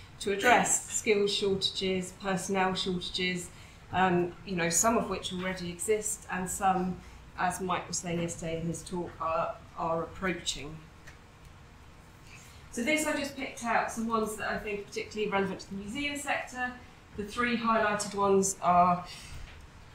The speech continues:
the three that the Historic Environment Trailblazer are developing. There are two conservation ones, again, an entry level and a senior one.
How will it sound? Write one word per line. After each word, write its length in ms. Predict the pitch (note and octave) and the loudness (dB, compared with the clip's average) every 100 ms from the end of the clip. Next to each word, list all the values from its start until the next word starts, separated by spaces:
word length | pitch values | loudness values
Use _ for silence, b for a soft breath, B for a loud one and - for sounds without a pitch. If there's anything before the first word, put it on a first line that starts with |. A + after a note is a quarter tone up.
| - - - | -20 -16 -8
the 80 | G3+ | -6
three 300 | G3 G3+ G3 | 0 6 6
that 220 | F3+ - | 6 2
the 120 | F#3 F#3+ | 0 0
Historic 360 | F3 F#3+ F3+ | 2 2 4
Environment 640 | F3+ E3+ A3 A#3 A3+ A#3 - | 2 6 8 8 4 -2 -4
Trailblazer 680 | A3+ A3 G#3+ G#3+ G#3 G3+ | -2 -2 -2 -6 -8 -8
are 120 | G3+ G3+ - - | -8 -8 -14 -12
developing. 580 | G3 G#3 G3+ G#3+ G3+ | -2 -2 -2 -6 -6
There 100 | G3+ | -4
are 100 | F#3+ | -4
two 340 | - B3 B3 A#3+ | -6 -2 -2 0
conservation 600 | G#3 - F#3+ G3+ - G#3 | -2 -2 -2 -2 -2 -2
ones, 180 | G3 F#3+ | -4 -2
again, 220 | F#3 F#3 | -4 -4
an 80 | F#3 | -4
entry 320 | F#3 F3+ F#3+ | -6 -6 -4
level 400 | F#3 F3 F3+ F3+ | -4 -4 -8 -10
and 120 | F3 | -10
a 40 | F3 | -12
senior 420 | - A#3+ A3+ A3 | -8 -6 -4 -6
one. 340 | G#3 A3 G#3+ | -4 -4 -4